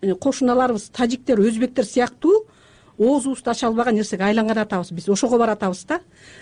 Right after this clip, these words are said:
Э, то есть, э, азыркы ошол приоритетке кирген себеби эмне да? Ошон үчүн киргизип атат да приоритетке. Э,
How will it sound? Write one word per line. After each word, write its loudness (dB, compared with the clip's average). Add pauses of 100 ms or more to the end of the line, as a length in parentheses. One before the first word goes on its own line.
(160)
Э, 0
то 2
есть, 0
э, 0
азыркы 2
ошол -2
приоритетке 0
кирген 0
себеби 2
эмне 4
да? -6
Ошон 2
үчүн 0
киргизип -6
атат -6
да -4
приоритетке. -2 (400)
Э, 4